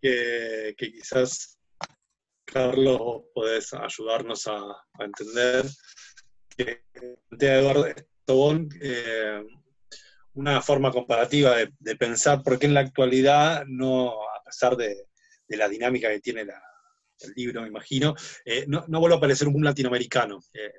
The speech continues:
eh, ¿cuál fue la chispa que, eh, que parece apagada en la autoría de un libro? Dice. No, ¿cómo, por qué no, no vuelve a haber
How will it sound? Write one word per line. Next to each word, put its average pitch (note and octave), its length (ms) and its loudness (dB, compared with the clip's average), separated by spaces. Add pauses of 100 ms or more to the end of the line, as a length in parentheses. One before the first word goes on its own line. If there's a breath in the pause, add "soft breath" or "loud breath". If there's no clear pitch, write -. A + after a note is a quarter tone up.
(120)
eh, G#2+ 200 -20 (100)
¿cuál C3 180 2
fue C3 300 4
la A2 160 0
chispa C#3+ 420 -2
que, A2 200 -6 (720 soft breath)
eh, F#2+ 260 -18
que - 140 -16
parece B2 240 0
apagada B2 340 2
en B2+ 80 0
la A2+ 60 -4
autoría A2+ 340 -4
de A2+ 80 -8
un A2 80 -16
libro? G2+ 560 -10 (160)
Dice. G2+ 320 -16 (460 loud breath)
No, B2 160 -6
¿cómo, D#3+ 280 2
por B2+ 140 -2
qué D3 100 0
no, D3 100 4 (200)
no C3 160 -2
vuelve C3+ 280 4
a B2+ 40 6
haber B2+ 280 2